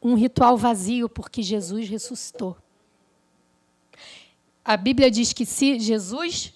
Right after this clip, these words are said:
não tivesse ressuscitado, a nossa fé seria vã. Mas a nossa fé não é vã, porque o nosso Deus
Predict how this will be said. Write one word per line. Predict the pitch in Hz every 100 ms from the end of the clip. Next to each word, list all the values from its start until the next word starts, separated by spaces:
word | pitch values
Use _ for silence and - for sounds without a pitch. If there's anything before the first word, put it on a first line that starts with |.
| -
não | 254
tivesse | 254 254 240 - 226
ressuscitado, | 214 208 - - 247 233
a | 214
nossa | 214 247
fé | - 226 226
seria | 254 226 240
vã. | 190 185 170 _ _ _ _ _ _ -
Mas | 190
a | 185
nossa | 196 -
fé | 208 - 190
não | 208 240
é |
vã, | 220 185 175 - - -
porque | - - 220
o |
nosso | 196 196 233
Deus | 170 196 226 233 -